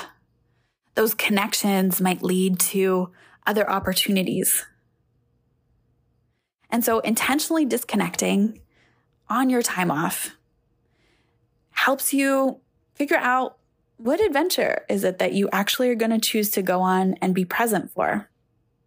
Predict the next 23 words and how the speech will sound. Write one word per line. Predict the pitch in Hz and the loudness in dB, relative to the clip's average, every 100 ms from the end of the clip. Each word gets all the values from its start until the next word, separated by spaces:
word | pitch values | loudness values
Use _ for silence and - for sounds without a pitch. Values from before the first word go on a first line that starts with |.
| _ _ _ - - | _ _ _ -20 -6
It | 226 | -2
can | 254 | -2
also | 196 240 277 | -2 -2 0
be | 277 247 | 0 0
a | 226 | 2
way | 175 165 196 302 - _ _ _ _ - | 2 2 0 0 -6 _ _ _ _ -4
to | - 233 220 220 214 208 _ _ _ _ _ _ _ _ _ _ - - | -2 0 2 2 0 -4 _ _ _ _ _ _ _ _ _ _ -4 -2
actually | - - 349 370 370 | -2 -2 0 2 2
continue | 320 208 175 196 240 285 | 0 -2 0 0 2 2
your | 226 175 | 0 -2
education | 165 175 190 196 233 403 440 453 370 _ _ _ _ _ - | -2 -2 0 0 0 0 2 2 0 _ _ _ _ _ -2
and | 233 233 | 0 2
growth | 220 240 | 2 2
as | - 240 | 0 -2
a | 233 | -2
person. | - 320 - - - 285 - - _ _ _ | -2 -2 0 -2 -2 -6 -8 -20 _ _ _
So | - - 254 247 | -8 0 0 2
if | 240 254 | 0 0
you | 269 | -2
are | - 254 427 | 0 0 2
really | 330 294 294 | 2 2 -2
committed | 302 269 285 254 220 | 0 0 2 0 -2
to | - - 226 220 220 226 | -6 -2 0 2 2 0